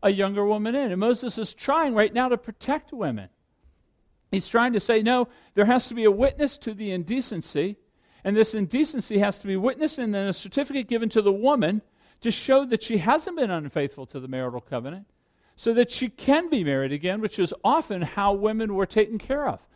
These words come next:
through marriage. Obviously, they didn't work. And so Moses is trying to prevent that, trying to protect women. It was a horrible situation, horrible situation, a, a, a,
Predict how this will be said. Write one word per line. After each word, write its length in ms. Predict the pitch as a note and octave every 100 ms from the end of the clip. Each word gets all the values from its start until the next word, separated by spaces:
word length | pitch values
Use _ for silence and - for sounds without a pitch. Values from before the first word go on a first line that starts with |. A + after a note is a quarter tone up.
| _
through 220 | - A#3+
marriage. 680 | A#3 A3 C4+ A#3+ G2+ - - _ _ _ _ -
Obviously, 440 | D3 G3+ F#3+ F#3+
they 160 | F3 F3+
didn't 280 | G3 F#3+ F3+
work. 320 | G3 D3 - _ _ _ _ _ _ _ _ _ _ -
And 80 |
so 100 | E3
Moses 440 | G#3 A#3+ C#4 D4+ B3
is 100 | A3+
trying 200 | B3 B3
to 60 |
prevent 400 | A3+ A3+ B3 C#4
that, 200 | - B2+
trying 180 | - F#3+
to 60 | G3+
protect 500 | - F#3 - B3+ -
women. 280 | A#3 G#3 A2+
It 1300 | _ _ _ _ _ _ _ _ _ _ _ _
was 100 | F3
a 60 | G3+
horrible 440 | F#3+ C4 C#4+ F#3+
situation, 760 | - D3+ - D3 E3 F#3+ - G2+ _ _ _ _
horrible 300 | - A3 G3+
situation, 720 | - D3+ C#3+ A#2+ G#2+ - G2+ F#2+ _ _ _ -
a, 60 |
a, 140 | - D#3+
a, 300 | - D#3